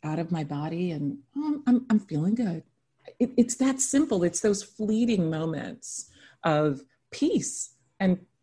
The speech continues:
noticing when you're present, um, that, that, that is so essential. I, you know,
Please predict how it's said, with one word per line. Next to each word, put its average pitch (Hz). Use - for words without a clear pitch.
noticing 170
when 156
you're 170
present, -
um, 139
that, 143
that, 160
that 170
is 165
so 170
essential. 156
I, -
you 180
know, 156